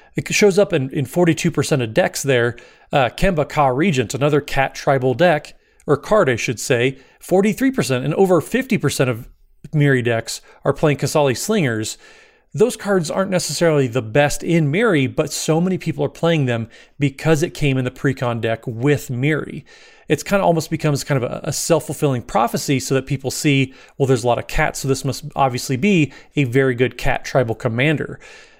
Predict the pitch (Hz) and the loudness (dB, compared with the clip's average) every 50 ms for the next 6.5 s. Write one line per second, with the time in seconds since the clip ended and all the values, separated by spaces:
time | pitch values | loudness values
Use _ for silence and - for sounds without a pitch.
0 | _ _ _ - 151 160 147 - 185 196 185 - - 160 170 170 156 127 127 139 | _ _ _ -2 0 0 0 2 0 0 0 2 2 4 4 4 4 2 0 0
1 | - - 233 277 - - 165 143 123 123 127 - 139 127 120 120 - - - 175 | 2 2 2 2 2 2 2 2 2 0 -2 0 0 0 0 -2 -4 -6 -6 -4
2 | 151 135 - 170 170 - 156 147 147 143 139 139 139 135 131 127 - - - - | -4 -2 0 0 2 4 4 4 4 4 4 2 2 0 -2 -4 -8 -12 -6 0
3 | 147 156 156 135 139 135 - - 175 196 208 196 - 151 127 123 123 123 127 117 | 2 4 4 4 2 2 2 0 2 2 0 0 2 4 4 4 4 2 0 -4
4 | - - - - - _ - 170 135 135 123 - - - 139 143 127 113 127 120 | -6 -8 -10 -14 -18 _ -4 0 0 2 2 0 0 0 0 2 2 0 -2 -4
5 | 110 110 - - 143 147 139 131 131 - - - - - _ _ - _ _ _ | -4 -6 -4 0 0 0 2 0 -2 -6 -10 -14 -16 -20 _ _ -20 _ _ _
6 | _ _ _ - 208 202 185 165 147 139 | _ _ _ 0 2 2 4 4 4 2